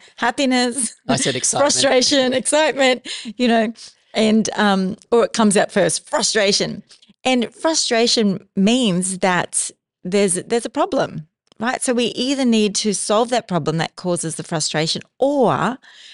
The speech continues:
Speaker 1: we have to learn how to work with it
Speaker 2: Mm.
Speaker 1: to take away that frustration, because that frustration will come out in, in you. It will come out, uh, to your staff. It will come out to your customers. It will come out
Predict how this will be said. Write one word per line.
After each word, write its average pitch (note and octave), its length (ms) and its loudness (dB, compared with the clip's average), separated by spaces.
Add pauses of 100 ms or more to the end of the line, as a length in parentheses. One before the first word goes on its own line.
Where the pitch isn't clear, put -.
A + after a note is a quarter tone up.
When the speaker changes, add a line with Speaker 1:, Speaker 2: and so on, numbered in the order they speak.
(140)
Speaker 1:
we A#3+ 140 2
have A3+ 280 -2
to A3 120 -2
learn G3+ 260 2
how G3 240 -6
to F#3 100 -2
work E3+ 260 0
with - 160 -6
it - 200 -10 (200)
Speaker 2:
Mm. A#2+ 280 -10
Speaker 1:
to - 100 -6
take F#3+ 260 0
away E3 220 -2
that - 180 -4
frustration, - 560 -6
because G#3+ 220 -2
that C#4+ 240 -2
frustration F#3 640 0
will G#3+ 200 4
come A3 220 0
out F#3+ 180 2
in, G3+ 140 -4 (400)
in A3+ 160 4
you. B3+ 300 2 (280)
It A3+ 140 0
will G3+ 140 4
come F#3+ 240 -4
out, E3 260 -2 (140)
uh, E3 320 -4 (320)
to - 120 -4
your F3+ 140 0
staff. B3 480 0
It D#3+ 80 -4
will E3+ 80 -2
come F3 220 -4
out D#3+ 220 -2
to F3 100 -4
your E3+ 80 -2
customers. A#3 480 -2
It - 80 -8
will E3 120 -2
come E3 220 -6
out D#3+ 380 -4